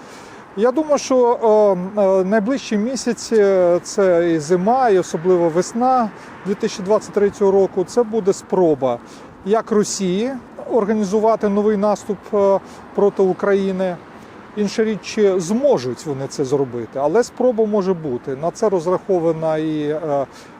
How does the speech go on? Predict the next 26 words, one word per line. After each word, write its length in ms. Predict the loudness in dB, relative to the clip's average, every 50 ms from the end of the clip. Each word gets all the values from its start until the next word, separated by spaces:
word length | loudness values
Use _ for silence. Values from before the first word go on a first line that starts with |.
| -10 -6
продовження 540 | -4 0 2 2 0 0 -2 -4 -6 -6 -4
масової 460 | -2 -2 -2 -2 -4 -4 -4 -4 -2
мобілізації, 1040 | -2 -4 -2 0 0 0 0 0 2 2 2 2 2 -2 -4 -4 -2 0 0 0 0 -2
підтягування 640 | -10 -8 -4 0 0 0 0 -2 -6 -6 -4 -2 -2
резервів. 540 | -2 -2 -2 -2 0 0 0 2 0 0 -2 -2 -6
Про 120 | -8 -6
це 200 | -2 0 0 0
сказав 440 | -2 -2 -6 -4 -2 0 0 0 -2 -4
і 100 | -6 -6
командуючий 560 | -6 -6 -6 -4 -4 -4 -4 -6 -6 -6 -8 -8
Збройними 400 | -6 -4 -4 -4 -4 -4 -8 -10
силами 340 | -8 -6 -6 -6 -4 -6
України 340 | -6 -4 -4 -4 -2 -2 -2
Валерій 300 | -2 0 0 0 -2 -2
Залужний. 560 | -2 -4 -4 -4 -4 -8 -12 -14 -18 -18 -18 -18 -20 -20 -20 -20 -20 -20 -20 -20 -20 -20 -20 -20 -20 -20 -20 -14 -8 -2
Е, 320 | 0 2 2 2 2 0 -2 -4 -10 -16 -18 -10 -4
але 440 | -2 0 2 4 4 6 6 4 4 2
і 100 | 0 0
Україна, 680 | 0 0 0 0 0 0 -2 -2 -6 -8 -8 -8 -8 -10 -10 -6 -4 -2
е, 240 | 0 0 0 -2
Збройні 360 | -2 -2 0 0 0 -2 -4 -6
сили 300 | -6 -4 -4 -2 -2 -2
України, 600 | -4 -2 -2 0 0 0 0 -2 -4 -4 -4 -4
е, 220 | -4 -4 -4 -6 -8 -10 -14 -10 -6 -2 0 0 0 -2 -4 -8 -6
будуть 420 | -4 -2 -2 -2 -4 -6 -8 -6 -2
вести 380 | 0 0 0 0 -2 -8 -6